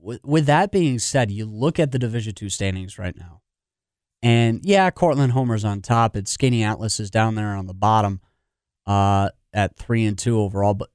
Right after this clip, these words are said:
oh and one in Division Two play. That being said, it's still a two-team race between the two of 'em, right?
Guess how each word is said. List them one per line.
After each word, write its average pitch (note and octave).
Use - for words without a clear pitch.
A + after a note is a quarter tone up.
oh A#2
and G2+
one A2
in G2+
Division G2
Two G2
play. A2+
That A3
being B2
said, A2
it's C#3
still E3+
a G#2+
two-team G2+
race G#2
between G#2
the F2+
two G#2
of F2+
'em, E2
right? F#2+